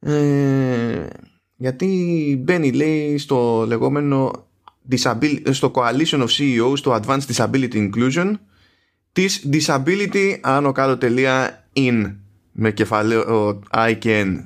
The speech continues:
Δεν κατα-, δεν πιάνω το branding αυτό, αλλά τέλος πάντων, οκ. Ε, τώρα έχει πολύ φανφάρα αναμενόμενα η συγκεκριμένη η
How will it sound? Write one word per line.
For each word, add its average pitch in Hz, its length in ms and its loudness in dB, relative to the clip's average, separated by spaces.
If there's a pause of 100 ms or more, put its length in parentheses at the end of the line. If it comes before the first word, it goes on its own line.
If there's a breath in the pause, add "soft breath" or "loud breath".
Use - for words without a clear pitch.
Δεν 104 340 0
κατα-, 98 360 -2
δεν 101 540 -2
πιάνω 90 400 -2
το 92 160 -2
branding 92 300 0
αυτό, 87 200 -2
αλλά 117 420 -2
τέλος 107 160 0
πάντων, 107 440 -2
οκ. 104 200 -4
Ε, 110 240 0 (2500 loud breath)
τώρα 233 180 2
έχει 226 100 0
πολύ 226 160 0
φανφάρα 139 680 2
αναμενόμενα 120 640 2
η 101 40 2
συγκεκριμένη 101 680 0 (440)
η 90 520 -4